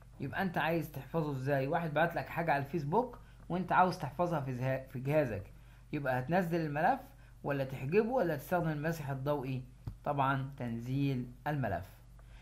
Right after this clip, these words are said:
يجب ألا تتواصل عبر مواقع التواصل الاجتماعي مع زميل في مدرستك أو صديق معروف لك أو شخص مجهول يود مشاركة بياناتك. طيب، هنا بقى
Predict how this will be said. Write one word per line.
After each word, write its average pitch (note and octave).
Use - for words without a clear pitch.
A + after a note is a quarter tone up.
يجب C4+
ألا D4
تتواصل A#3
عبر A#3
مواقع G#3+
التواصل G3+
الاجتماعي F#3+
مع F#3+
زميل F3+
في F#3+
مدرستك D#3
أو C#4+
صديق A3
معروف F3
لك A#3
أو C4+
شخص A#3
مجهول F#3
يود F3+
مشاركة E3+
بياناتك. D#3+
طيب، D3
هنا C#4
بقى C4+